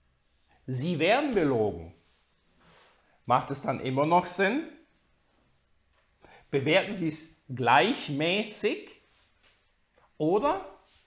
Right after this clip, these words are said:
sagen sich, "Okay, der andere wird seine Gründe gehabt haben, ist schon in Ordnung, weil ich nehme das auch raus."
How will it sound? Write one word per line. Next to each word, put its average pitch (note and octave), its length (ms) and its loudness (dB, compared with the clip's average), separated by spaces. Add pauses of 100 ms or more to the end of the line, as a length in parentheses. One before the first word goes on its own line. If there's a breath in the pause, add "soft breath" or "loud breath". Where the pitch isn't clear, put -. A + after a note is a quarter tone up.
(420 loud breath)
sagen F#3+ 380 4
sich, G3+ 260 -4
"Okay, D#4+ 320 -4
der E3+ 180 0
andere F#3 240 0
wird E3+ 160 -2
seine D3+ 300 -2
Gründe D3+ 420 0
gehabt D#3 400 0
haben, C#3+ 300 0
ist B2+ 100 -14
schon C3 200 -6
in A2 120 -6
Ordnung, C3 400 -2
weil G#2 240 -2
ich - 140 -14
nehme B2 280 -12
das C3+ 160 -10
auch D#3+ 260 -2
raus." - 380 -12